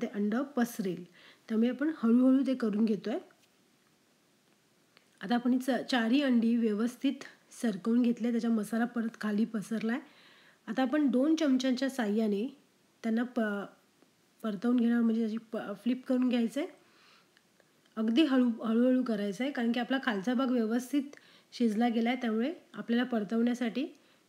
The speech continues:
जास्त वेळ नाही लागणार. तुम्ही बघू शकता आपण चारही अंडी जी आहेत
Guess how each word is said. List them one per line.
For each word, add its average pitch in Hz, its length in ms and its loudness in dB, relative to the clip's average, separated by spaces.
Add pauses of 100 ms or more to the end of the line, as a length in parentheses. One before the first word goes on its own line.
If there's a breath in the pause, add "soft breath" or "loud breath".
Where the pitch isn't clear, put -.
(120)
जास्त 214 280 -4
वेळ 220 300 2
नाही 233 160 2
लागणार. 233 280 -2
तुम्ही - 840 -8
बघू 220 280 0
शकता 247 340 -6 (920 soft breath)
आपण 254 260 0
चारही 262 540 2 (100)
अंडी 226 300 2
जी 214 120 0
आहेत 226 220 0